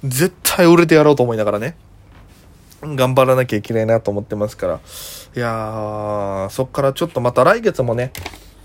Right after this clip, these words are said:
えー、まあ、今月のように、肉食ライブは毎月、毎週出させていただこうかなと思ってて、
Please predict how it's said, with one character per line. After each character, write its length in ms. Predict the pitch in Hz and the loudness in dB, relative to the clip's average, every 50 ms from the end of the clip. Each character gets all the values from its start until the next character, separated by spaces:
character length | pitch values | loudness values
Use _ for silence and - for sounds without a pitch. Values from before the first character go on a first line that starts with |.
| - - | -10 -6
え 440 | 123 123 120 117 117 117 110 113 113 | -4 -2 0 0 0 0 0 0 0
ー、 40 | 113 | 0
ま 80 | 120 123 | -2 0
あ、 20 | |
今 180 | - 170 170 170 | 0 0 2 4
月 220 | 170 165 - - | 2 2 2 0
の 140 | 165 160 156 | 0 2 4
よ 180 | 160 165 156 | 4 4 4
う 40 | 139 | 2
に、 180 | 127 117 107 87 - - - - - - - - - - - - - - - - | 0 -2 -6 -8 -10 -16 -20 -20 -20 -20 -20 -20 -20 -20 -20 -20 -20 -18 -12 -6
肉 200 | 139 139 135 - | -6 -6 -6 -4
食 240 | - 170 143 - 160 | -6 -4 -2 2 2
ラ 120 | 151 156 | 2 2
イ 40 | 156 | 2
ブ 100 | 143 127 | 2 0
は 60 | 113 | 0
毎 200 | 110 110 110 113 | 0 0 -2 -2
月、 380 | - - - - 123 113 101 - - | -4 -8 -12 -10 -10 -8 -10 -10 -6
毎 200 | 120 120 127 135 | -4 -2 -2 0
週 180 | - - 139 | 0 0 2
出 120 | 127 120 117 | 2 2 2
さ 140 | - 127 123 | 0 -2 -2
せ 100 | - - | -2 -6
て 80 | - | -8
い 40 | 117 | -6
た 100 | - 123 | -4 -2
だ 100 | - 131 | -2 -2
こ 120 | 131 160 151 | 0 -2 -2
う 40 | 139 | 0
か 100 | - 123 | 0 0
な 140 | 139 143 | 0 -2
と 100 | 139 - 135 | -2 -2 -2
思 160 | 135 127 131 | -2 -2 -4
っ 20 | 131 | -8
て 180 | - - 139 | -10 -12 -12
て、 300 | 131 - - 120 113 95 | -10 -6 -6 -4 -4 -6